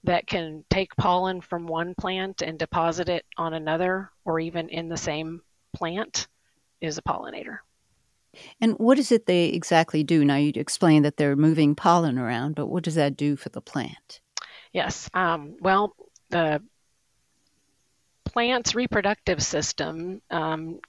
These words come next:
Speaker 1: of course, it's, it varies a lot between plants, but there is essentially an ovary and there is an anther inside a flower.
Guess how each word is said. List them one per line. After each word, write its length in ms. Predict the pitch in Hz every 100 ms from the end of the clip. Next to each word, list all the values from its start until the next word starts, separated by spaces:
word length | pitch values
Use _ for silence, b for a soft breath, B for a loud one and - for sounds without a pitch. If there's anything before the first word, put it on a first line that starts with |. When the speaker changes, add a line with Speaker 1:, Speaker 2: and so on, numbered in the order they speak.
| -
Speaker 1:
of 160 | - 165
course, 240 | 175 165
it's, 200 | 160 - - - -
it 160 | 190 180
varies 380 | 185 185 180
a 40 | 165
lot 300 | 175 165 170
between 340 | 165 165 156
plants, 460 | 147 151 143 - -
but 220 | 160 151
there 300 | - 165 160 B B B B B
is 220 | - 165 175
essentially 680 | 165 202 196 - 185 185
an 120 | 170 180
ovary 640 | 196 202 160 147 147 240 - _ _ _
and 380 | 165 165 160 160
there 400 | 156 156 151 160 -
is 400 | 160 160 156 151
an 100 | 170
anther 580 | 202 220 - - - - _
inside 560 | 175 165 175 - 156 165
a 40 |
flower. 480 | - 170 156 143 -